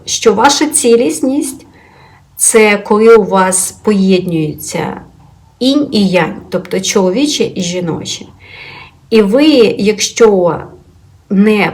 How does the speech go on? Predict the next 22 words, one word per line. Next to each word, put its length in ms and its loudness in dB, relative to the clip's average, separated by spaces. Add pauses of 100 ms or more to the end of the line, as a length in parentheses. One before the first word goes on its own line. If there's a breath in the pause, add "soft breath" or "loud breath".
поєднані 800 -2
зі 140 -6
своїм 460 -4
чоловічим, 800 -2 (1040 loud breath)
жінка, 540 -2 (360)
то 120 2
ви 180 2
завжди 500 0
шукаєте, 960 2
будете 480 -2
залипати 720 0
на 140 -2
всіх 360 -6
чоловіків. 920 -6
Ну 200 2
от 180 2
просто 400 2
побачили 680 0
чоловіка, 680 -6
і 80 -6
ви 180 -2
вже 280 -2